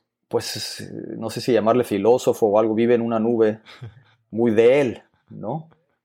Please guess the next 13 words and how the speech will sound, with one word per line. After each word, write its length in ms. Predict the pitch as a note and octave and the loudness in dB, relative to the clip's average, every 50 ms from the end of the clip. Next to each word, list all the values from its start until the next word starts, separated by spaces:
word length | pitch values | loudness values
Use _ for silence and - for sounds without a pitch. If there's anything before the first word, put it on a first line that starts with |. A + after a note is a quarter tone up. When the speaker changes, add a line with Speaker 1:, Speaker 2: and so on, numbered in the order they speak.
| _ | _
Speaker 1:
Es 240 | - G2+ - - - | -16 -14 -10 -2 0
un 200 | A#2+ B2 A#2 - - | 0 0 0 0 -2
extraordinario 1120 | C3 G#2+ - - - - - - - - A2+ A2 A2 A2 - G2+ G2 G#2 G#2+ B2 B2+ A2 | -4 -4 -4 -8 -12 -12 -14 -4 -2 2 4 4 4 4 2 -2 -2 0 2 2 4 2
actor. 420 | F#2+ - - A2+ C3+ B2+ - - _ _ _ _ _ _ _ _ _ _ _ _ - | 0 2 2 2 2 2 0 -4 _ _ _ _ _ _ _ _ _ _ _ _ -8
Me 120 | F#2+ G2 | -4 0
dio 160 | G2 A2 A#2+ A#2+ | 2 2 2 2
mucha 240 | B2 A#2+ - C3 | 2 0 2 2
lástima 520 | A2+ A2 A2 A2 - B2 A#2 A2 G2+ F#2+ - | 4 4 2 2 0 -4 -4 -4 -6 -6 -6
que 100 | - F#2 | -6 -6
no 140 | F#2+ G2+ G2 | -6 -6 -2
fuera 220 | - A2+ G#2+ A#2 | 0 2 2 2
ni 100 | A2 G#2+ | 0 -2
considerado 920 | - G2 F#2+ F#2+ - F#2+ F#2 F#2 F#2 G2+ A2 A2+ A2 A2 G#2 G2+ - _ | -4 -4 -6 -4 -2 0 0 2 4 4 4 4 4 2 0 -2 -8 _